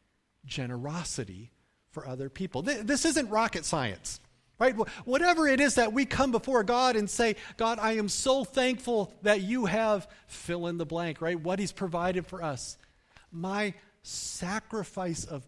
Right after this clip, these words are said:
praise, my response of thanksgiving is to echo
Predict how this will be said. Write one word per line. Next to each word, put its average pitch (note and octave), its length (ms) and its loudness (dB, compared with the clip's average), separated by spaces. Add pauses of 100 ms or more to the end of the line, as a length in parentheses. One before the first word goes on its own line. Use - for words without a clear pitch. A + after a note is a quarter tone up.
praise, G3 880 -6 (140)
my G#3 160 -2
response A#3+ 960 0
of F#3 180 -2
thanksgiving F#3+ 1120 0 (480)
is F#3 220 -2
to F#3 380 -6 (500)
echo B2 680 -6